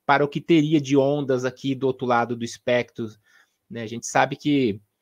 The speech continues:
é, os números de frequência, os números naturais, são, não, não, não encontramos um fim né? Você pode contar aí o qua-, quantas frequências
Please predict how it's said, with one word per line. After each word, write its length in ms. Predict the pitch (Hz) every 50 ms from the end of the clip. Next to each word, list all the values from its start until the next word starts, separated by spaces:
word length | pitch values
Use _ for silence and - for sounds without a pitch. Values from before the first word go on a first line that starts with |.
| _ _ _ _ _ _ -
é, 680 | - 98 101 101 101 101 98 98 95 95 92 87 90 - -
os 200 | 110 113 98 -
números 460 | 120 120 123 123 117 113 113 110 98
de 60 | -
frequência, 480 | - 113 107 - 131 123 127 - - 113
os 80 | 104
números 320 | 113 113 113 110 104 107 107
naturais, 500 | 113 107 - - 120 110 117 165 202 208
são, 260 | - 269 220 175 147
não, 240 | - 127 123 120 120
não, 200 | 117 120 117 117
não 100 | 120 127
encontramos 560 | 135 135 - 147 139 - 156 156 151 139 135
um 100 | 127 117
fim 400 | - - - 127 123 117 107 101 101 _ _ _ _ _ _ _ _ -
né? 320 | - 98 107 117 117 117 107
Você 220 | 101 110 - 107
pode 320 | - - 120 120 - - -
contar 540 | - - 143 131 123 123 _ - 127 127 123
aí 440 | 120 117 127 143 165 175 175 165
o 320 | 160 147 135 123 117 98 98 - _
qua-, 220 | - 131 127 123 - - - - - - _ _ _ _ _
quantas 340 | - 143 151 147 160 151
frequências 720 | - - 143 135 - - 139 143 139 - 147 131 - -